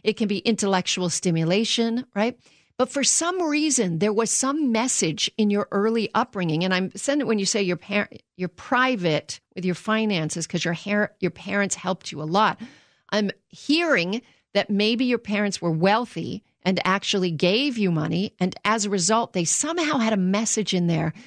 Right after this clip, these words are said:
that you must not share it with others, that others cannot be trusted. And, you know, then money becomes just a big old metaphor for love, right? And so I would say,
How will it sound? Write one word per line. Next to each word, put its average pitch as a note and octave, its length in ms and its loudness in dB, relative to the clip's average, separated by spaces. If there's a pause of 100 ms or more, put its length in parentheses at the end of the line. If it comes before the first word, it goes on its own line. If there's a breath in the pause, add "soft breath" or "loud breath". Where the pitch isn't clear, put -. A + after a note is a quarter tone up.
(140 loud breath)
that F#3+ 80 0
you G#3+ 140 2
must A3+ 400 0
not A3+ 240 -2
share F#3+ 300 0
it - 100 -4
with F3 160 -4
others, D#3 340 -4 (220 loud breath)
that G3 240 0
others A3 400 2
cannot F#3+ 420 0
be E3+ 120 -8
trusted. - 500 -4 (380 loud breath)
And, A3+ 160 2
you B3 80 2
know, C4 160 0
then B3+ 240 -2
money C#4 200 -2
becomes A3+ 440 -4
just A#3+ 240 -4
a - 20 0
big G#3+ 240 -2
old G#3+ 140 0
metaphor F#3+ 500 -2
for F#3+ 180 -4
love, G#3 580 -4 (220)
right? G#3+ 300 -2 (400 loud breath)
And A#3+ 180 2
so C4 380 2
I D4+ 220 2
would F4 180 -2
say, G3+ 460 2